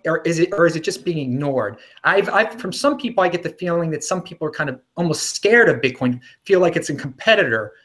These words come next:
when I feel like they just go hand in hand. They can, precious metals and Bitcoin can be friends. You can like both of them.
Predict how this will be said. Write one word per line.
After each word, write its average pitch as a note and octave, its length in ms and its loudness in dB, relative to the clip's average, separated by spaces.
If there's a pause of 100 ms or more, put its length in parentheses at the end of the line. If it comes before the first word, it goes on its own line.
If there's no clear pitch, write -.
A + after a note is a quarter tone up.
(120)
when D#3 140 0
I B3+ 160 4
feel F#3+ 200 4
like D#3 260 4
they D3+ 120 2
just - 420 -6
go D#3+ 160 2
hand C#3 280 -4
in A#2+ 80 -4
hand. A2+ 320 -6
They A#2+ 100 -4
can, A2+ 240 -10
precious C#3 340 -4
metals B2+ 280 -6
and A2 100 -10
Bitcoin A#2 320 -8
can G2+ 120 -20
be G2 100 -16
friends. G#2 420 -6
You G#2+ 100 -14
can A2+ 140 -10
like A2+ 220 -4
both G#2+ 240 -8
of - 100 -20
them. - 140 -20